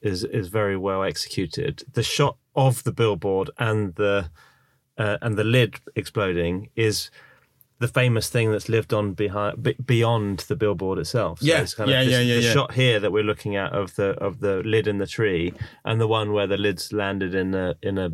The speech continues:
Speaker 1: in a, uh, in a windscreen of a car
Speaker 2: Yeah.
Speaker 1: in front of the billboard,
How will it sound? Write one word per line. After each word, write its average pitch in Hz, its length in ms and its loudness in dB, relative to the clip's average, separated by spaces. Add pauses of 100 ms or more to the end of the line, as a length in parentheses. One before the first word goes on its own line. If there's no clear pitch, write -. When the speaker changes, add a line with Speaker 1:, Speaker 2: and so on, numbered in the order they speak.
(120)
Speaker 1:
in 92 200 -4
a, 90 180 -2
uh, 87 220 -2
in 92 120 -6
a 87 60 -4
windscreen 95 540 -2
of 85 120 -4
a 85 40 -12
car 95 260 -6
Speaker 2:
Yeah. 120 100 4
Speaker 1:
in 92 40 -2
front 101 240 -4
of 87 160 -6
the 90 100 -4
billboard, 80 640 -2